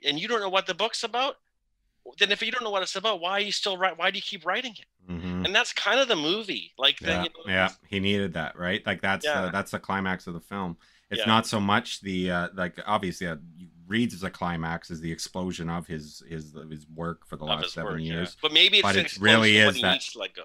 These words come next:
Speaker 1: Yeah.
Speaker 2: Yeah, and it, it is that, that line when he's finally, uh, told that. That's, yeah, really great. Oh, we should mention that his wife, Ula, is the, uh,
Speaker 1: Ula.
Speaker 2: uh,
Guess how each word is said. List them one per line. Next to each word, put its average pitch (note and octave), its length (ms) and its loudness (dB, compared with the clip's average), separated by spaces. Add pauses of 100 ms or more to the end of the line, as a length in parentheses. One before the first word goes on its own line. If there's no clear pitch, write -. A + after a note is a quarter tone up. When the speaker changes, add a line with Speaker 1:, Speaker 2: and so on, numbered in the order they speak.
(100)
Speaker 1:
Yeah. E2+ 120 -10 (180)
Speaker 2:
Yeah, F2+ 260 -2
and F#2+ 140 -4
it, F#2+ 100 -8
it G2 80 -4
is F2+ 200 -4
that, F2 320 -4
that F2 200 -6
line F2 300 -4
when E2+ 80 -6
he's E2+ 160 -8
finally, E2 540 -8 (100)
uh, D#2+ 200 -10 (360)
told F2+ 200 -8
that. - 180 -14
That's, F2 260 -14
yeah, F2 200 -6 (440)
really A2 140 -2
great. A#2 160 0
Oh, A#2+ 60 2
we A#2 60 2
should A#2 120 -2
mention D3 280 -2
that C#3 60 0
his A#2+ 160 -4
wife, A#2 320 -4 (240)
Ula, G#2 480 -2 (120)
is F2+ 220 -8
the, F#2 160 -2 (160)
uh, E2+ 100 -2
Speaker 1:
Ula. E2+ 280 0
Speaker 2:
uh, G#2 80 -2